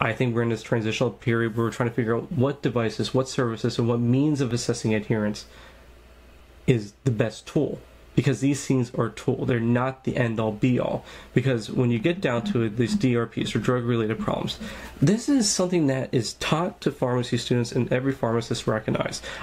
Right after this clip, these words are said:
I don't think this terminology is widely used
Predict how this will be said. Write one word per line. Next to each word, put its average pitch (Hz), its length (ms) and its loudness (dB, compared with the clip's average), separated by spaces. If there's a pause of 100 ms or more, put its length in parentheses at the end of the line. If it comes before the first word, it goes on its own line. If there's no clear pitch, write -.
I - 60 4
don't 208 160 0
think 196 160 -2
this 143 100 0
terminology 117 560 0
is 120 140 0
widely 117 560 0
used 123 640 4